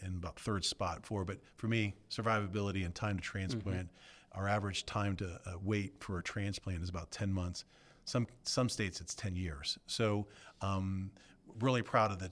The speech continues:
Speaker 1: transplant team at U M C, and then we're on a journey to, um, do livers as well. Hopefully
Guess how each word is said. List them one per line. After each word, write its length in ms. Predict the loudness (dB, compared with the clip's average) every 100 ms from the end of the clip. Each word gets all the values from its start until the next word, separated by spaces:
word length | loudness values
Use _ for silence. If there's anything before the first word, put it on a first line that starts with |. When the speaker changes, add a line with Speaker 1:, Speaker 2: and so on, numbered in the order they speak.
| -4
Speaker 1:
transplant 560 | 0 0 0 -2 -4
team 240 | -2 0 0
at 100 | 0
U 180 | 0 0
M 120 | 0
C, 420 | -2 0 2 2
and 100 | 2
then 160 | 0 0
we're 100 | 2
on 120 | 2
a 40 | 2
journey 440 | 0 0 0 -4 -4
to, 280 | 0 2 2
um, 180 | 0
do 200 | 0 0
livers 340 | 0 0 0 -2
as 140 | -2
well. 240 | 0 0 0
Hopefully 560 | -2 -4 0 0 0